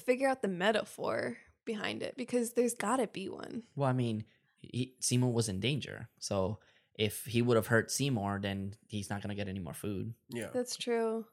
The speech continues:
Speaker 2: So it's like
Speaker 3: Seymour's the hand that feeds him.
Speaker 2: Exactly. So it's like, that's why he never, he,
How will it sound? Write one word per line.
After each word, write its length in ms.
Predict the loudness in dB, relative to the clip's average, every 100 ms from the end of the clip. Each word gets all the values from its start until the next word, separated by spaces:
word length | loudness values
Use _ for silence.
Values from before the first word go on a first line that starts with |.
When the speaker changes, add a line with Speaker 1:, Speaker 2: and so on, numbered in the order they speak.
| _ -6
Speaker 2:
So 120 | -4
it's 160 | 0
like 140 | 2 4
Speaker 3:
Seymour's 320 | 4 2 2
the 100 | -2
hand 200 | -4 -4
that 100 | -6
feeds 240 | -8 -10 -10
him. 160 | -14 -6
Speaker 2:
Exactly. 460 | -4 2 2 2 0
So 140 | 4
it's 140 | 4 6
like, 240 | 2 2 4
that's 200 | 6 6
why 80 |
he 100 | 4
never, 240 | 4 2 0
he, 260 | -4 -8